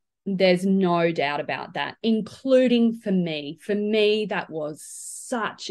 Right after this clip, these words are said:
a, such a lesson. Um, in a, in a former life, I, I, um, I traveled a lot, and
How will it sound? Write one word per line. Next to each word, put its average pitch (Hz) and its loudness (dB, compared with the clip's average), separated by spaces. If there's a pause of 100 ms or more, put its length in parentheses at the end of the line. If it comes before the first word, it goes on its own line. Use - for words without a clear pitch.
a, 160 -6 (180)
such - -12
a 262 4
lesson. 202 -2 (400)
Um, 180 0 (240)
in 202 0
a, 180 2
in 190 -2
a 190 -2
former 196 0
life, 151 -4 (100)
I, 160 -4 (100)
I, 156 -6 (160)
um, 156 -8 (120)
I 165 -10
traveled 180 0 (160)
a 175 -6
lot, 170 -4
and 165 -6